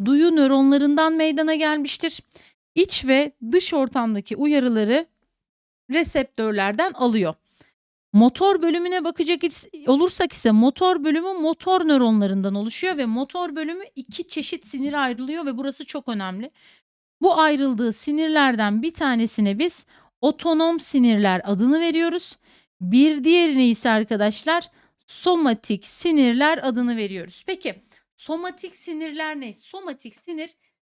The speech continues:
senin istemli olarak yaptığın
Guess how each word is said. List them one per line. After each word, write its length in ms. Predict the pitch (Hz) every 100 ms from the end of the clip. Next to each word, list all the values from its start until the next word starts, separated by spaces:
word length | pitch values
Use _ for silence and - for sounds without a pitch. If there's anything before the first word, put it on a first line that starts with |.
| _
senin 540 | - - 302 339 339 _ _ _ _ _ -
istemli 920 | 240 - - _ - 285 294 320 370
olarak 540 | 254 226 220 233 277 -
yaptığın 800 | 180 196 233 - - 302 320